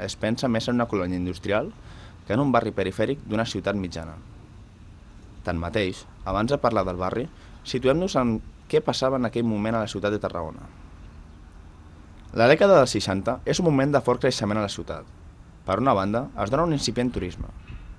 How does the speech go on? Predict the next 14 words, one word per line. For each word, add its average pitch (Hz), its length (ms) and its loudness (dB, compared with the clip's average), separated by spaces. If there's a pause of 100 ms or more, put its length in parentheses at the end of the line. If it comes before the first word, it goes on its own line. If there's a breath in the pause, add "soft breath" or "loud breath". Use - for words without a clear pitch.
(160)
Per 92 80 0
llevant, 107 380 2 (160)
la 98 100 0
ciutat 107 460 2
creixia 107 260 0
amb 160 80 0
la 156 80 0
construcció 123 380 -2
de 143 80 4
la 131 80 6
urbanització 98 560 -2
de 90 100 -6
Cala 127 240 2
Romana 123 380 0